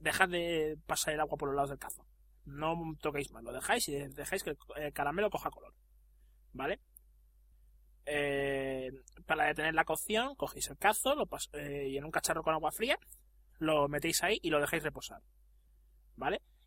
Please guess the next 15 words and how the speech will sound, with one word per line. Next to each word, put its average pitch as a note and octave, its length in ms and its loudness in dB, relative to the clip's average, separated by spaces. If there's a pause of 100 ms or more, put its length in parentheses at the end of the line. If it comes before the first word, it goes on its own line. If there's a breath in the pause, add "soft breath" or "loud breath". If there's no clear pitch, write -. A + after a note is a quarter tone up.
(200)
Y F#3 300 2
atentos, E3 460 2
el D#3+ 160 -2
caramelo G3 400 2
este B3+ 160 -2
hay - 40 -14
que G3+ 100 -2
utilizar G3 360 0
de A3 80 -2
inme-, E3 320 -2
hay D#3+ 120 -4
que G3 80 0
utilizarlo F3 360 -4
de F#3+ 100 -2
inmediato. C3+ 580 -8